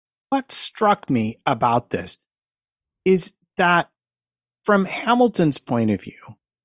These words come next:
and, and I think when I said definitionally, I would like the car, if the car is on the inside, to be, y-, you as a driver on the outside need to have four wheels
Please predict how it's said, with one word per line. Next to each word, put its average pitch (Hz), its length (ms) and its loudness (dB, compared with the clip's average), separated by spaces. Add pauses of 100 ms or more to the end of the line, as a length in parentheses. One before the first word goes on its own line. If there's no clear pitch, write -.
(520)
and, 185 200 2
and 180 120 4
I 175 80 0
think 214 240 0
when 170 140 2
I 160 80 4
said 143 260 -2
definitionally, 139 840 0 (340)
I 151 220 2
would 160 240 0
like 139 420 0
the 135 160 -4
car, 110 760 -4 (280)
if 151 140 0
the - 80 -14
car 147 260 0
is 131 200 -2
on 143 200 6
the 135 240 0
inside, 117 720 -2 (680)
to 220 120 2
be, 214 320 0 (220)
y-, 202 200 -8
you 180 680 4
as 170 160 4
a 165 100 4
driver 139 720 2
on 135 100 0
the 127 180 -2
outside 139 600 0
need 156 360 2
to 185 80 0
have 127 500 0 (640)
four 240 200 4
wheels 147 440 2